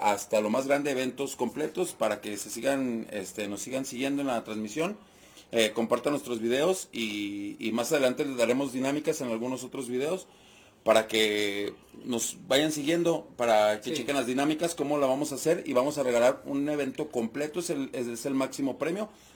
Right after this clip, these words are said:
Speaker 1: Anterior a eso vamos a estar regalando cositas y así, para que nos sigan, ¿ok?
Speaker 2: Muy bien,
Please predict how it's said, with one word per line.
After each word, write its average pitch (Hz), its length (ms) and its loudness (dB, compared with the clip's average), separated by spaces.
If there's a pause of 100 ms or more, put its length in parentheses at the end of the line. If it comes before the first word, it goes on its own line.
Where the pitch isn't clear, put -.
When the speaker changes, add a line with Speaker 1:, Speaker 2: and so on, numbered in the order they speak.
(140)
Speaker 1:
Anterior 113 400 0
a 139 100 4
eso 139 200 2
vamos 139 200 2
a - 40 -10
estar 127 140 2
regalando 127 360 -2
cositas 151 500 -6
y 135 40 -4
así, 147 320 -4 (340)
para 110 160 2
que - 100 -2
nos 110 160 0
sigan, 117 420 4
¿ok? - 180 -4 (2000)
Speaker 2:
Muy 165 120 -6
bien, 139 320 -4